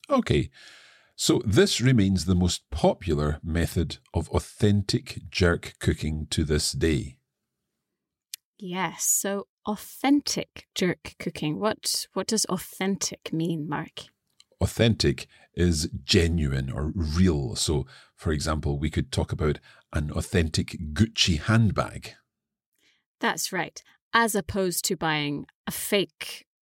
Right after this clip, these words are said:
Speaker 2: cheap Gucci handbag.
Speaker 1: <laughs> Indeed.
Speaker 2: Okay, let's continue.
Speaker 1: The name jerk may come from the Spanish for dried meat, charqui.
Speaker 2: Yes, so the name jerk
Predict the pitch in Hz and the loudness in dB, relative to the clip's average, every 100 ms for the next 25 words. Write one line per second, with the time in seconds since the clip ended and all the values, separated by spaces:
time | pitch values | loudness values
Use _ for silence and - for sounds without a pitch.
0 | _ _ - 202 - - - _ _ - | _ _ 0 0 -4 -12 -18 _ _ -6
1 | 233 - - 175 202 170 160 - - - | -4 0 0 0 -2 -2 -4 -6 -8 -12
2 | - - - - 139 104 110 - - _ | -16 -18 -20 0 2 2 0 -6 -12 _
3 | _ _ _ _ _ _ 247 220 - 202 | _ _ _ _ _ _ 0 0 -2 -8
4 | 302 _ 330 247 - 196 180 220 196 - | -8 _ -4 -2 -4 -4 -2 -4 -6 -10
5 | 156 _ _ _ _ _ - 107 139 247 | -12 _ _ _ _ _ 2 2 4 2
6 | 240 196 - 85 85 73 185 - - - | 0 -2 -6 -2 0 0 -2 -6 -18 -20
7 | _ - 92 160 247 208 - 80 80 - | _ -2 2 4 2 0 -2 -4 -6 -6
8 | 90 87 - - 85 85 85 - - 78 | -2 0 -2 -2 -2 0 -2 -4 -4 -2
9 | 69 76 76 82 113 - - - _ - | -2 -2 -2 0 0 0 -8 -16 _ 0
10 | 135 - - 76 - _ _ _ _ _ | 2 2 -4 -10 -12 _ _ _ _ _
11 | _ 185 214 226 - - - - - 208 | _ -6 -4 -4 -8 -10 -6 -4 -2 -2
12 | 208 208 226 247 262 233 180 180 - - | 0 0 0 2 0 0 -4 -4 -8 -16